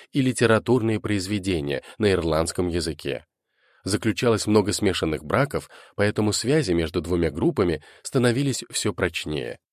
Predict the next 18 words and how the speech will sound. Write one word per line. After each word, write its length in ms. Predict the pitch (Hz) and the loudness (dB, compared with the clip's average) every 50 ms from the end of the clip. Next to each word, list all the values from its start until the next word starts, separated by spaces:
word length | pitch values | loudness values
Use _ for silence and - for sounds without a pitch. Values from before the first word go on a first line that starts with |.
| _ _ _ _ _ _ _ _ _ _ _ - | _ _ _ _ _ _ _ _ _ _ _ 0
Однако 560 | - 107 95 107 165 175 160 - - 71 - _ _ _ _ - | 0 0 2 4 4 4 4 4 0 -4 -4 _ _ _ _ -4
это 200 | 110 - 113 87 | -4 -2 -2 -2
тесное 440 | - - 135 117 - - 95 90 | 0 0 0 0 2 2 0 0
взаимодействие 800 | 82 82 90 85 82 85 82 127 165 160 - - - 98 87 - - - - _ - | 2 2 2 2 4 2 2 4 2 0 0 0 0 0 0 0 -2 -12 -18 _ -2
начало 440 | 98 - 156 165 - - 156 156 143 | 2 4 4 4 2 0 -2 -2 0
беспокоить 640 | 123 127 - - 127 117 - 147 147 143 143 - | 0 -2 0 0 -2 -2 0 0 0 0 0 -2
английское 560 | - 131 127 117 117 127 131 - - - 127 120 | -4 -4 -2 -2 -2 -2 -2 -2 0 -2 -2 0
правительство, 760 | 135 139 135 123 110 85 - - 127 - - - - - - _ _ _ _ _ _ _ | 0 -2 -2 -2 -2 -4 -4 -6 -10 -10 -10 -8 -10 -10 -10 _ _ _ _ _ _ _
и 60 | - 117 | 0 0
оно 240 | 98 101 120 147 | 2 4 4 2
попыталось 640 | 143 - - - - 123 - - 117 127 135 120 - | 2 0 0 0 0 0 0 2 0 0 0 -2 -2
помешать 520 | - 117 110 104 98 - - 156 151 147 - - - - - - | -2 0 0 0 0 0 0 -2 -2 -2 -4 -20 -20 -12 -4 2
англоирландцам 960 | 120 131 131 117 113 110 113 101 92 87 95 113 147 151 139 - 139 127 110 | 2 2 4 4 4 6 6 6 4 4 2 2 2 2 0 0 0 0 0
заключать 600 | 98 101 - 101 107 101 - - 127 127 127 - | 0 -2 -2 -2 -2 -2 0 2 2 2 0 0
браки 460 | 85 80 95 110 131 123 - 123 110 - - - | -2 2 4 4 4 2 0 -2 -4 -4 -6 -12
с 100 | - - | -6 0
коренными 500 | 120 113 104 98 92 92 95 98 104 - - | 0 2 2 2 2 2 2 2 0 -2 -2
ирландцами. 720 | 107 92 85 87 85 73 64 64 - - 67 62 50 - | -4 -2 0 2 2 0 0 -4 -8 -8 -8 -8 -10 -10